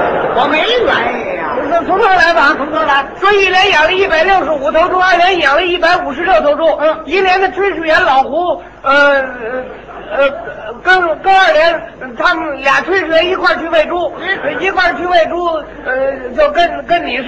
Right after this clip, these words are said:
Speaker 2: 的闹得脸红脖子粗。呃，养，养猪有好处，干什么吃了猪肉胖又粗。
Speaker 1: 嗯。
Speaker 2: 呃，为国家还节约财富。
Speaker 1: 嗯。
Speaker 2: 呃。
Speaker 1: 你把我都快闹糊涂了，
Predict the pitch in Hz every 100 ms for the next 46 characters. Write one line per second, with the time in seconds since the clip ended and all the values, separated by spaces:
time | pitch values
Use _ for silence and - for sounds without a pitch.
0 | 330 311 320 294 269 247 247 302 320 330
1 | 330 - 339 330 - - - - - -
2 | - 247 - - 320 - - 285 311 320
3 | 320 320 320 359 392 359 381 294 269 294
4 | 370 370 370 339 311 330 - 392 349 339
5 | 370 359 311 311 320 302 294 381 339 311
6 | 349 - 285 311 311 - - 349 339 -
7 | 330 339 339 311 311 240 320 359 339 311
8 | 311 285 339 294 320 294 - 277 294 285
9 | 285 - - - - - - - - -
10 | 698 - - - - - - - - -
11 | - - - - - - - - - -
12 | - - - - 254 320 381 330 277 294
13 | 381 392 285 294 294 254 - 202 247 269
14 | 233 202